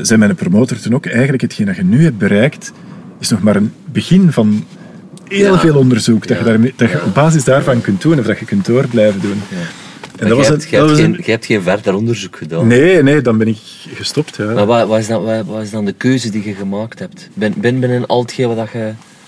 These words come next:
Speaker 2: onderzocht hebt? Je hebt toch een keuze gemaakt?
Speaker 1: Ja, uiteindelijk hebben we de keuze gemaakt van, eh, het voedingspatroon van die
Speaker 2: Van die ganzen?
Speaker 1: ganzen en eenden na te kijken.
Speaker 2: Ja, een
Speaker 1: Ehm,
Speaker 2: bepaalde
Speaker 1: en
Speaker 2: soorten?
Speaker 1: Van bepaalde soorten, ja. S-,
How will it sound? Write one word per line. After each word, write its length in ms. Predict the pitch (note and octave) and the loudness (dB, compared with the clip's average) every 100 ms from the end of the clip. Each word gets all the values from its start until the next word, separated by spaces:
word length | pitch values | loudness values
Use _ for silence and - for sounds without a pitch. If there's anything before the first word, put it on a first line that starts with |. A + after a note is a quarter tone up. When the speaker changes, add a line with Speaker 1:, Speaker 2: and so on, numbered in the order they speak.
| - | -20
Speaker 2:
onderzocht 460 | - G#2 G2+ A2 - | -10 -8 -8 -10 -14
hebt? 100 | - | -8
Je 60 | G#2 | -8
hebt 120 | - | -6
toch 100 | F2+ | -4
een 120 | E2+ | -4
keuze 320 | - G3 D#3 | 0 0 0
gemaakt? 340 | F#2 E2+ D#2 - | -2 -4 -4 -4
Speaker 1:
Ja, 180 | G2+ A2+ | 0 4
uiteindelijk 600 | B2+ B2 B2+ C3 - - - - | 4 4 2 2 -2 -12 -14 -6
hebben 220 | D3+ A2+ | 0 4
we 60 | A2 | 2
de 60 | |
keuze 300 | - B2+ D3+ | 4 2 4
gemaakt 380 | D#3 D3 D#3 - | 2 2 0 -2
van, 400 | - B2 A2+ B2 - _ | 0 4 4 2 -6 _
eh, 420 | - G#2 G2+ G2+ G2+ - | 0 2 4 2 0 -4
het 140 | - - | -10 -8
voedingspatroon 1000 | - C#3+ D#3+ E3 - D3+ - C#3 C3 A#2+ | -4 2 4 4 2 -2 0 2 2 2
van 160 | A2 | 4
die 360 | G#2+ G2+ G2 F#2+ | 4 6 4 2
Speaker 2:
Van 100 | - | -2
die 100 | F#2+ | -6
ganzen? 400 | F2+ F#2 F2 - | -2 -2 -4 -8
Speaker 1:
ganzen 440 | - A#2+ B2 A#2 A2 | -4 2 2 4 4
en 220 | G#2+ A2+ - | 4 0 -2
eenden 380 | A#2 A2+ D#3 F3 | 2 4 6 6
na 180 | E3+ | 4
te 100 | F3+ | 0
kijken. 480 | F3+ E3 E3+ G3 G#3+ - _ - - - _ - | -2 -2 -2 -4 -10 -14 _ -20 -20 -20 _ -10
Speaker 2:
Ja, 280 | - A2 A2 | 0 2 4
een 60 | A2 | 6
Speaker 1:
Ehm, 120 | G#2+ | 6
Speaker 2:
bepaalde 440 | G#2 G#2 F2+ F2 | 4 4 2 2
Speaker 1:
en 100 | B2 | 2
Speaker 2:
soorten? 500 | B2 D3 G3+ C4+ C#4+ - _ _ _ _ - | 4 4 2 -2 -8 -12 _ _ _ _ -2
Speaker 1:
Van 160 | B2+ | 2
bepaalde 340 | A#2+ - A2 G#2 | 4 4 2 2
soorten, 420 | - G#2+ - B2+ | 0 2 2 2
ja. 180 | A#2+ C3 | 2 2
S-, 200 | - | -2